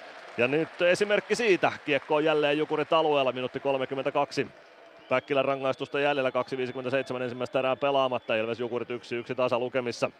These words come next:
Mihal Kovacic. Kovacic tuo kiekon Ilves alueelle. Gregoire väliin, ei saa kuitenkaan purettua vielä. On Jay Kovacic.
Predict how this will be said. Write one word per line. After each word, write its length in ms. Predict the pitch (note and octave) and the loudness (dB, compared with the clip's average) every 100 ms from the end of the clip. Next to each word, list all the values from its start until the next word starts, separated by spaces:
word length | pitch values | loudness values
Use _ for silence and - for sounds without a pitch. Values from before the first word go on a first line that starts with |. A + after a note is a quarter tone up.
| _ - | _ -8
Mihal 260 | A#2+ E3 | -2 0
Kovacic. 440 | E3+ F#3 D#3 D3+ - - - _ _ - - - - - | 2 2 2 0 -4 -8 -20 _ _ -20 -20 -20 -20 -12
Kovacic 420 | - A#2 A#2+ C3+ - | -2 0 0 -4 -2
tuo 200 | D3 C#3+ | -2 2
kiekon 260 | D3 C#3+ | 0 0
Ilves 260 | D3 D3 C#3 | 0 0 2
alueelle. 540 | D#3 D3+ D3 D3 C#3+ G#2+ - - - - - - - - | 2 4 2 2 0 -2 -12 -20 -20 -20 -20 -20 -16 -8
Gregoire 480 | A#2 A#2+ B2+ C3 | -6 -2 0 2
väliin, 360 | C3+ D#3 D3 C3 | 4 2 2 0
ei 100 | B2 | 0
saa 80 | B2 | -2
kuitenkaan 320 | - B2+ C3+ | -4 -4 -4
purettua 540 | D3+ D#3+ C3 - C3+ | -2 0 0 0 0
vielä. 260 | C#3 D3+ C3+ - - | 2 2 2 -2 -6
On 160 | C3 C#3+ | -2 0
Jay 140 | D3+ | 0
Kovacic. 420 | D#3 D3 - C3+ | 2 2 2 -2